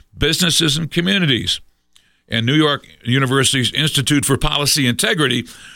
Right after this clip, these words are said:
which last year called on the C P S C, the Consumer Product Safety Commission,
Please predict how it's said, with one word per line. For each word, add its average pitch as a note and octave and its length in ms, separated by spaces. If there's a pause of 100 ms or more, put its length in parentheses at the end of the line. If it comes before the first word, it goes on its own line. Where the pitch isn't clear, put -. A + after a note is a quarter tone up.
which C3+ 200
last C#3+ 360
year C#3+ 120
called C#3+ 320
on B2+ 140
the A2 140
C D3 360
P D#3 300
S C#3 160
C, B2 320
the A#2+ 140
Consumer A#2+ 440
Product B2+ 280
Safety B2+ 280
Commission, G#2+ 460